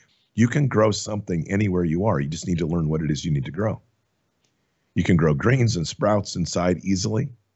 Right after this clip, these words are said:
You can grow mushrooms. There's lots of things you can grow.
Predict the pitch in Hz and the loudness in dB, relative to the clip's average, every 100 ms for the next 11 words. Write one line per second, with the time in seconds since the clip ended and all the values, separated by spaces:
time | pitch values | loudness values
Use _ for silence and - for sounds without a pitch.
0 | _ - 78 78 76 80 101 107 - 107 | _ -2 0 2 2 2 2 2 0 -2
1 | 120 - _ _ _ _ _ _ _ _ | -4 -10 _ _ _ _ _ _ _ _
2 | _ _ _ _ _ _ _ _ _ _ | _ _ _ _ _ _ _ _ _ _
3 | _ _ _ 101 95 110 139 - 104 104 | _ _ _ -2 0 0 0 -2 -6 -2
4 | 90 80 - 78 78 | -2 -2 -4 -4 -4